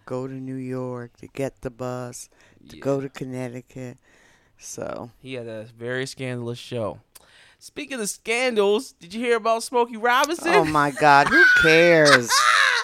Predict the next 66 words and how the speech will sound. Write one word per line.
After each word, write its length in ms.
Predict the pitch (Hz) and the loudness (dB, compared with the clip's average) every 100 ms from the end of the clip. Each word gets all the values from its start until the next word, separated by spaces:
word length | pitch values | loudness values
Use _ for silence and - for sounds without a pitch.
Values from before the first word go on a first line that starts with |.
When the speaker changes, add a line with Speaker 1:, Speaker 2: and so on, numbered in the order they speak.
| - 415 381 508 220 | -8 -12 -6 -6 -4
Speaker 2:
What? 480 | 269 311 254 147 | -2 2 2 2
Speaker 1:
Do 300 | - - - | -2 -16 -14
you 20 | 127 | -2
Speaker 2:
Why? 440 | 190 247 359 381 - | 2 4 6 4 2
Speaker 1:
care? 560 | 311 381 466 466 466 | 0 4 4 4 2
Speaker 2:
Why? 480 | 285 339 415 427 370 | 2 0 2 2 2
Speaker 1:
Who 60 | 277 | 2
Speaker 2:
Why? 0 | |
Why 340 | 311 466 381 | 4 6 6
Speaker 1:
cares? 440 | 370 196 160 135 480 | 6 6 4 2 -2
Speaker 2:
do 220 | 466 427 | -4 -8
you 60 | 269 | -8
do 180 | 214 | -8
this? 320 | 143 117 - 180 | -10 -10 -14 -6
Speaker 1:
Why 160 | 233 | -2
Speaker 2:
Why 100 | 294 | 0
do 40 | 403 | 0
you 60 | 330 | 0
do 300 | 269 269 262 | 2 2 2
it? 40 | |
Speaker 1:
after 460 | - 247 233 220 - | 2 4 4 0 0
Speaker 2:
Why 220 | 262 359 | 2 2
do 60 | |
you 140 | 370 349 | 0 -2
do 160 | 277 | -2
this? 100 | 269 | 2
Speaker 1:
How 220 | 381 339 262 | 6 8 8
old 60 | 233 | 8
Speaker 2:
Why 120 | 294 | 6
do 60 | |
Speaker 1:
is 80 | 330 | 6
Speaker 2:
you 140 | 320 135 | 4 2
do 0 | |
Speaker 1:
he? 60 | 208 | 0
Speaker 2:
this? 180 | 151 123 | -4 -2
Why 180 | 175 | -2
do 60 | 233 | -2
you 80 | 220 | -4
do 140 | 175 | -6
this? 400 | 139 107 - - _ | -6 -8 -12 -20 _
Why 140 | 131 | -6
do 60 | 175 | -4
you 80 | 160 | -6
do 140 | 131 | -12
this? 340 | 107 - - _ _ _ _ _ _ _ _ _ - | -12 -16 -20 _ _ _ _ _ _ _ _ _ -2
Why 120 | 143 | 0
do 60 | 214 | 2
you 40 | |
do 40 | 147 | 0
Speaker 1:
Okay. 60 | 143 | -2
Speaker 2:
this? 340 | 107 110 - _ | -8 -12 -20 _
What 180 | - - | -2 2
Speaker 1:
You 60 | 208 | 2
Speaker 2:
do 60 | 427 | 4
you, 60 | 262 | 2
Speaker 1:
didn't, 120 | - | 2
Speaker 2:
I 140 | 240 349 | 2 2
need 260 | 392 349 | 0 -4
you, 120 | 226 | -4
Speaker 1:
you 60 | 294 | -4
Speaker 2:
I 200 | 220 269 | 0 2
need 60 | 294 | 4
Speaker 1:
didn't 180 | 311 294 | 4 2
Speaker 2:
you 0 | |
to 60 | 247 | 2
Speaker 1:
ans-, 300 | 247 254 - | 4 2 -2